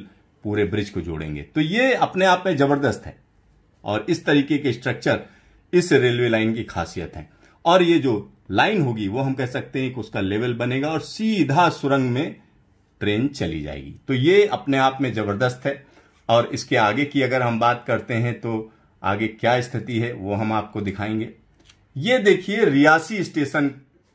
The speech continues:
जो रियासी कस्बा है वहां पर रियासी स्टेशन बनना है, तो उसकी स्थिति क्या है, ये देखिए ब्रिज नंबर थर्टी नाइन का व्यू दिखा रहे हैं,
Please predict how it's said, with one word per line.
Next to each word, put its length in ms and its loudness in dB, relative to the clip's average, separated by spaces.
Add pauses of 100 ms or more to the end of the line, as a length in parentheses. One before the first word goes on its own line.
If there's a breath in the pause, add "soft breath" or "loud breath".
(180)
जो 220 -4
रियासी 640 -2 (240 soft breath)
कस्बा 340 2
है 300 -4 (200)
वहां 240 0
पर 180 -4
रियासी 380 -2
स्टेशन 480 -2
बनना 260 -2
है, 180 -14 (640 soft breath)
तो 60 -4
उसकी 560 -2
स्थिति 360 -4
क्या 260 4
है, 240 -6 (280)
ये 140 -2
देखिए 240 -4
ब्रिज 240 -2
नंबर 300 -2
थर्टी 360 -6
नाइन 240 -2
का 120 -6
व्यू 180 -4
दिखा 280 -8
रहे 140 -4
हैं, 220 -12